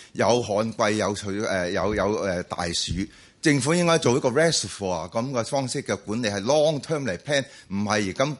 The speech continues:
谷完出嚟，你又，又縮返返去。講咗好耐，二十，十幾年前已經講咗啊，啊，啊，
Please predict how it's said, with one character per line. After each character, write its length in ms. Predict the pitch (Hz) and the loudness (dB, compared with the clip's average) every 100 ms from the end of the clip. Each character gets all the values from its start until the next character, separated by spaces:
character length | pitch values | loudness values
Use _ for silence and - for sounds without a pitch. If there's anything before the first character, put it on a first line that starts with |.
| - | -2
谷 180 | - - 147 | -2 -2 -4
完 180 | 98 | -4
出 140 | 104 147 | -2 0
嚟， 120 | 98 | 2
你 60 | 92 | 2
又， 120 | 101 | 0
又 120 | 101 104 | -2 -6
縮 340 | - - 208 - | -2 0 -2 -2
返 200 | - 147 | 0 0
返 180 | 135 135 | 0 -2
去。 180 | 117 104 - _ _ _ - | -2 -4 -8 _ _ _ -6
講 260 | 123 143 160 | 0 0 2
咗 120 | - | 0
好 120 | 113 143 135 | 0 2 2
耐， 60 | 123 | 0
二 80 | 104 | -4
十， 200 | - - | -10 -10
十 80 | 113 | -8
幾 100 | 135 | -4
年 160 | 139 95 | -4 -6
前 80 | 90 | -8
已 40 | 120 | -8
經 20 | |
講 200 | 85 104 | -6 -6
咗 120 | 98 | -6
啊， 220 | 101 87 - | -6 -6 -8
啊， 80 | 71 | -10
啊， 240 | 92 - | -10 -14